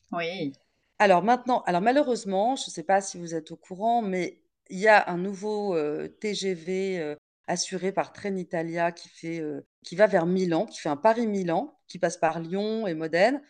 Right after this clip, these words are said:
Speaker 2: Bon, sur cette ligne, il y a eu un éboulement cet été très
Speaker 1: Mais
Speaker 2: important,
Speaker 1: oui.
Speaker 2: un incident, voilà. Donc, elle va être interrompue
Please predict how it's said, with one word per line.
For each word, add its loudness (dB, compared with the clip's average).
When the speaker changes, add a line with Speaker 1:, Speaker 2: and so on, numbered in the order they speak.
Speaker 2:
Bon, -6
sur -8
cette 2
ligne, 2
il 2
y 4
a 6
eu 0
un 0
éboulement 0
cet -6
été -6
très -6
Speaker 1:
Mais 0
Speaker 2:
important, -2
Speaker 1:
oui. 0
Speaker 2:
un -2
incident, -6
voilà. 2
Donc, -10
elle 0
va 4
être -4
interrompue -8